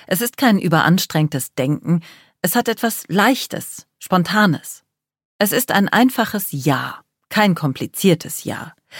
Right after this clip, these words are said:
Kein Ja, zu dem man erst gelangen muss oder das durch Nachdenken erzeugt wird.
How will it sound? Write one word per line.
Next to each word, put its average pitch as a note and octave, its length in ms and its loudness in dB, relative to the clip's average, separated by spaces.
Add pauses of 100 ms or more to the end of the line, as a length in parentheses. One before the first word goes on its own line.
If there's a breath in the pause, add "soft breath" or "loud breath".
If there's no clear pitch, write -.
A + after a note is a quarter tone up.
(380 loud breath)
Kein D4 280 8
Ja, B3 460 6
zu - 140 -8
dem G#3 160 4
man G3+ 140 4
erst F#3 240 0
gelangen E3+ 380 4
muss E3+ 340 2
oder C#3 280 0
das C3+ 200 -4
durch C3 280 -6
Nachdenken C3+ 560 2
erzeugt B2+ 480 -6
wird. - 200 -14